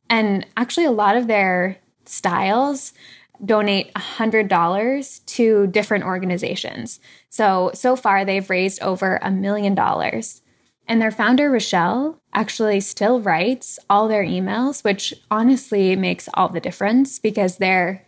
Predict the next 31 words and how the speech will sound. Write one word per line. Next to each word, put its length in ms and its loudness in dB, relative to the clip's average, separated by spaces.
so 500 0
relatable. 760 -2
And 100 2
it 140 0
really 420 2
makes 340 -4
her 400 2
the 100 -2
face 380 -4
of 120 -8
the 80 -8
brand 420 -2
here. 420 -2
So 440 0
the 120 -6
subject 340 0
line 160 2
for 140 -2
this 200 -4
one 360 -2
is 640 0
"True 200 4
story. 640 -4
This 180 0
idea 320 2
came 260 -2
to 120 -6
me 120 0
in 100 0
a 60 2
dream." 440 -6